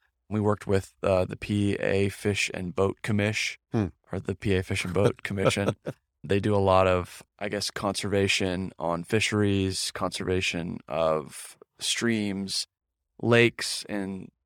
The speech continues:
Speaker 1: Pennsylvania. So we worked with them, collaborated with them,
Speaker 2: Of
Speaker 1: and
Speaker 2: which
Speaker 1: got
Speaker 2: there are many in Western Pennsylvania.
Speaker 1: Oh, yeah.
Speaker 2: That's a really
Speaker 1: Yeah.
Speaker 2: big industry.
Speaker 1: Oh, yeah. Oh,
Speaker 2: Yeah.
Speaker 1: yeah.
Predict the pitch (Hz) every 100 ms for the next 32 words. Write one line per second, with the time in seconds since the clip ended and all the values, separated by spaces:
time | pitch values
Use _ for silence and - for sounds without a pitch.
0 | _ 107 98 101 95 95 98 95 113 -
1 | - 98 95 90 98 - 98 - 98 95
2 | 90 104 95 92 92 92 90 - 90 85
3 | 85 117 117 147 78 95 87 92 110 78
4 | 76 73 73 - - 87 - 87 104 107
5 | 85 73 95 90 98 87 101 113 95 82
6 | 85 71 62 - _ _ _ 110 90 90
7 | 90 - - - - _ 98 98 78 -
8 | - 92 92 82 69